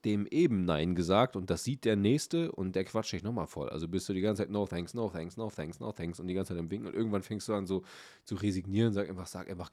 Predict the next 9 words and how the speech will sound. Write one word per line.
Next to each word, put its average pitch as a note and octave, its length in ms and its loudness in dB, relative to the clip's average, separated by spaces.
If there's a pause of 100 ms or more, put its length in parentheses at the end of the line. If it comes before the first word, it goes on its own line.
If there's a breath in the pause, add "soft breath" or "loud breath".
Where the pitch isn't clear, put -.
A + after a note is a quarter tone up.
gar G2+ 260 0
nichts. - 320 -6 (100)
Guck - 200 -8
einfach G2+ 280 -4
geradeaus, F#2 600 0 (640 soft breath)
Sonnenbrille A2 520 2
ins G#2 140 -2
Gesicht A2 300 -4
schieben, C#3+ 400 -6